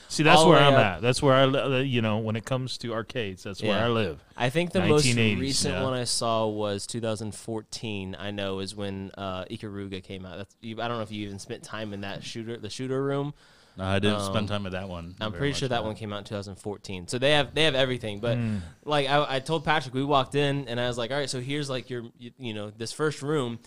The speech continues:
Speaker 2: And the first time I went to this arcade year, a couple years ago, I thought that's what it was. Like, that's all it was. And then there was a point where I couldn't find my wife, Sarah, who was there with me. I'm, like, looking around for her, walking up and down all of these different rows
Speaker 1: So
Speaker 2: of
Speaker 1: it's like
Speaker 2: machines.
Speaker 1: Walmart,
Speaker 2: Yeah.
Speaker 1: <laughs> but with arcades.
Speaker 2: But I'm sitting there going, like,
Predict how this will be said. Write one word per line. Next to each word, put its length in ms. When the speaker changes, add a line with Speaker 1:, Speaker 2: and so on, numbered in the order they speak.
Speaker 2:
And 80
the 60
first 260
time 100
I 80
went 180
to 60
this 200
arcade 560
year, 260
a 60
couple 220
years 220
ago, 340
I 120
thought 200
that's 220
what 140
it 80
was. 400
Like, 160
that's 180
all 140
it 40
was. 380
And 100
then 120
there 100
was 140
a 40
point 280
where 100
I 60
couldn't 340
find 360
my 120
wife, 240
Sarah, 300
who 80
was 120
there 120
with 220
me. 60
I'm, 120
like, 160
looking 260
around 360
for 220
her, 60
walking 360
up 100
and 100
down 200
all 260
of 80
these 160
different 240
rows 220
Speaker 1:
So 100
Speaker 2:
of 40
Speaker 1:
it's 60
like 140
Speaker 2:
machines. 220
Speaker 1:
Walmart, 720
Speaker 2:
Yeah. 360
Speaker 1:
<laughs> 40
but 180
with 180
arcades. 640
Speaker 2:
But 100
I'm 120
sitting 160
there 100
going, 160
like, 160